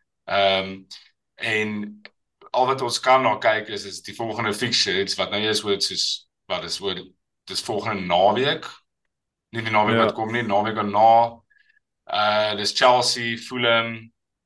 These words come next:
Speaker 1: uh, en dan daai Everton Arsenal game waarvan ons gepraat het, wat 'n groot is, is die early kick-off.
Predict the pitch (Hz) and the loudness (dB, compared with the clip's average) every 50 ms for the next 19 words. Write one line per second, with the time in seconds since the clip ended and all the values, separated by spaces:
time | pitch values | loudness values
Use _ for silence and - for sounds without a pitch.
0 | _ _ _ _ - 98 101 101 101 104 104 98 98 101 104 101 101 101 113 - | _ _ _ _ -6 -2 0 0 0 0 -2 0 0 0 0 0 -2 -2 -2 -2
1 | 123 117 117 110 117 113 104 101 107 107 107 - - 110 107 104 101 98 95 95 | -4 -4 -6 -6 -6 -6 -4 -2 -2 -2 -2 -4 -6 -8 -10 -8 -6 -6 -6 -6
2 | 95 92 87 - 101 98 95 92 - 95 - 101 101 95 95 92 - 104 98 87 | -6 -10 -14 -14 -12 -12 -12 -12 -14 -14 -8 -4 0 0 0 0 -2 -6 -8 -6
3 | 92 - - - - - 117 107 107 104 104 104 98 95 - - - - - 117 | -8 -8 -8 -8 -6 -4 -2 0 0 0 0 0 0 0 0 -2 -2 -2 0 0
4 | 117 113 110 107 - - - - 107 110 107 107 - - - | 0 -2 -4 -6 -8 -8 -4 0 0 0 0 -2 -6 -12 -16